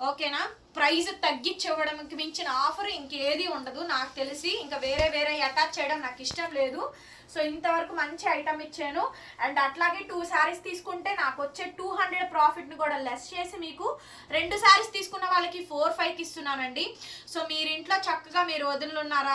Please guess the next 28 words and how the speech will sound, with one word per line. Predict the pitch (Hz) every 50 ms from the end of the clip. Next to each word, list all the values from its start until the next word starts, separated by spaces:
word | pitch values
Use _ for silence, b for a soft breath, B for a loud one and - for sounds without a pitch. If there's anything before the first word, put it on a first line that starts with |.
| 269 269 247
ఆడబిడ్డలు | 269 302 302 311 262 254 285 285
ఉన్నారా, | 285 277 269 262 269 277 285
లేదు | 320 349 403 415 427 381 349
మీ | 320 294 285
మమ్మీ | 277 277 302 320 320
వాళ్ళకి, | 311 294 294 - - 277 277 277
మేడం | 285 311 349 403 415 403 359 339 339 349
ఏజ్తో | 370 381 403 415 392 403 392 381 - 370
సంబంధం | 339 - - 349 339 339 339 349 349 339 311 302
లేదు, | 302 294 285 294 302 294 262 226 B B B B B B B - 277 320 339
ఎనీ | 349 381 440 453 427 - - 330 349 381
ఏజ్ | 427 440 - 381 415 415
వాళ్ళు | 392 381 359 - 330
కట్టచ్చు, | 311 302 - 330 302 302 - - 339 320 277 247 240 B B B B B - - 311
వీళ్ళే | 339 359 381 403 403 415 403 403 415 415 - 370
కట్టాలని | 349 349 - - 370 359 359 359 359 339 311 294
రూల్ | 302 320 330 330 359 359
ఏం | 359 330 311 302
లేదు. | 302 269 - - - 277
అసలు | 294 339 339 339 - 349
కోటా | 339 349 349 349 415 403 -
కాటన్స్ | 381 359 359 370 359 - 370 330
ఎవరు | 320 339 349 339
కడుతున్నారు? | 311 311 - - 311 311 359 415 - -
ట్వంటీ | 320 311 330 320 - 349 349 349
ప్లస్ | 311 - - 370 392
వాళ్ళు | 370 349 294 269
కడుతున్నారు, | 247 247 247 240 233 226 -